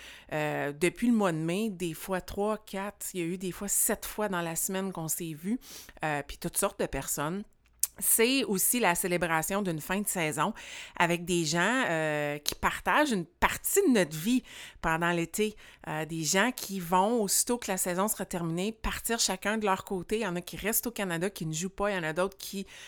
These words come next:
sont retraités et s'en vont dans des endroits plus chauds pour continuer de jouer au golf. Et on se retrouve l'année prochaine. Donc, c'était un non négociable pour moi d'arriver au championnat du club, de jouer, peu importe ce qui se passait.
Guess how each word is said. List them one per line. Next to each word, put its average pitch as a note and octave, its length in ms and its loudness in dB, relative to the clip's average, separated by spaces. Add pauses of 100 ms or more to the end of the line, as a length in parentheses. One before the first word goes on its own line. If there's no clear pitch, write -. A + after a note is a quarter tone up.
sont F#3+ 240 2
retraités F3+ 800 0
et F#3 60 0
s'en F3 240 2
vont F3 160 4
dans E3 200 4
des E3 380 2
endroits F3+ 300 6
plus G3 180 0
chauds C4+ 300 8
pour B3 160 0
continuer A#3 420 6
de A3+ 60 -2
jouer A3 100 4
au G3+ 140 6
golf. G#3 400 6
Et A3 140 6
on G#3+ 100 4
se - 80 -2
retrouve D#4 520 4 (460)
l'année G#3+ 220 6
prochaine. A#3 560 4
Donc, G3+ 200 4
c'était C#4+ 180 6
un C#4 100 6
non D4+ 180 6
négociable A#3 640 4
pour A3 140 -2
moi G#3 160 2
d'arriver F#3+ 500 2 (340)
au G3 60 -2
championnat G3+ 460 0
du F3+ 100 -2
club, G#3+ 380 2
de E3+ 220 4
jouer, E3+ 420 0
peu A#3 140 0
importe G3+ 420 2
ce - 80 0
qui - 100 -8
se - 140 0
passait. E3+ 560 2